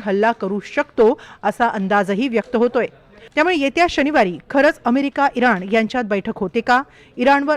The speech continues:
अमेरिका दबाव निर्माण करू शकतो का? येमेनच्या हुतींवरील हल्ल्यांबरोबरच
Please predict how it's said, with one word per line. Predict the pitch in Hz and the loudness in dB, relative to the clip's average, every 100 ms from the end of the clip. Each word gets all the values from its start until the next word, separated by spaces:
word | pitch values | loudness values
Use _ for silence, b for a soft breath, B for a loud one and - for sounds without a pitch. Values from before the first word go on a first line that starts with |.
| 285 | -2
अमेरिका | 220 262 254 262 | -2 -2 -2 -4
दबाव | 208 196 262 | -2 0 2
निर्माण | 233 202 226 247 | 0 -2 -2 -2
करू | 220 196 | -4 -6
शकतो | - - - 262 | -6 -8 -4 0
का? | 269 269 B B B B | 2 0 B B B B
येमेनच्या | 233 285 349 320 359 | -2 0 -2 0 0
हुतींवरील | 285 247 302 302 311 269 | 0 -4 -4 -4 -4 -2
हल्ल्यांबरोबरच | 247 247 262 208 226 277 214 247 | -2 0 0 2 2 2 2 0